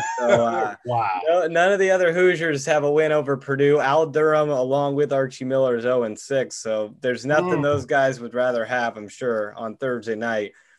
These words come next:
Speaker 1: than a win over the arch rivals. Uh, a guy that not only won,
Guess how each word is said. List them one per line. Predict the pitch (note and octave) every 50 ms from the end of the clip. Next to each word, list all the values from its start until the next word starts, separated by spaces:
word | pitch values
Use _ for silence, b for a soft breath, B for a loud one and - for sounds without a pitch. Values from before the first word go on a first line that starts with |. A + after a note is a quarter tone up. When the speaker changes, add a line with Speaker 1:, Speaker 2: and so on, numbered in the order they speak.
| b _
Speaker 1:
than | _ G#2+ G#2+
a | G#2+
win | A2 A#2+ A#2+ A#2+
over | A#2 A#2 A2 G#2+
the | G2+ A2 A2
arch | A2 A2 A2 G#2 - - -
rivals. | A2+ A2+ A2+ A2 A2 G#2 G#2 G2+ - -
Uh, | A#2 A2 G#2+ G#2 -
a | - D3+
guy | C3+ D#3 D#3 E3 F#3
that | F#3+ F3 F3+ E3+ - - _ _ _ _ _ _ _ _ _
not | _ D3 D#3 F#3+ A3
only | A#3 A3 G#3 G3 F3+ D#3+
won, | D3+ D3 D#3+ F3 E3+ D#3+ D3 C3+ B2+ A#2+